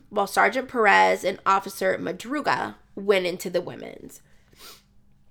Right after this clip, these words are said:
Now, Sergeant Perez shined a flashlight into the room. I mean, it was dark. It's a pool house, middle of the night. You know, nobody's there.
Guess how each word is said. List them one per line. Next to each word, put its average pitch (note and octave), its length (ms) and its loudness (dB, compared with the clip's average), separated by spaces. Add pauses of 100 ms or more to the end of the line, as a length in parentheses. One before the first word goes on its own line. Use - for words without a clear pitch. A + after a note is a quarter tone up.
(480)
Now, G3+ 180 -4
Sergeant A3+ 420 4
Perez F#3+ 500 2
shined F3 240 0
a F#3 40 -6
flashlight F3+ 800 2
into F#3 680 -4 (400)
the G#3+ 140 2
room. F3 360 0
I G3 80 0
mean, G#3+ 120 4
it A3+ 80 4
was B3 140 -4
dark. F#3 440 6
It's - 180 -6
a - 220 -6
pool G3+ 280 4
house, F#3 560 2 (640)
middle G#3 200 4
of G#3+ 80 2
the A#3 80 4
night. F3+ 440 0 (580)
You G#3 160 0
know, G3 80 2
nobody's F#3 440 0
there. - 260 -8